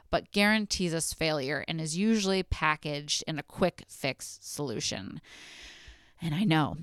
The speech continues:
if these are new topics, it probably is sounding a little bit conspiratorial, but please hear me out. If the majority of diet and fitness plans worked, both diet and fitness are in quotes here,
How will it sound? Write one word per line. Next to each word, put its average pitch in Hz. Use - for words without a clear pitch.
if -
these 190
are 196
new 196
topics, 180
it -
probably 214
is 240
sounding 233
a 190
little 185
bit 180
conspiratorial, 175
but -
please 214
hear 196
me 156
out. 85
If -
the 214
majority 175
of 160
diet 170
and 202
fitness 196
plans 185
worked, 185
both 160
diet 147
and 165
fitness 170
are 160
in 202
quotes 240
here, 139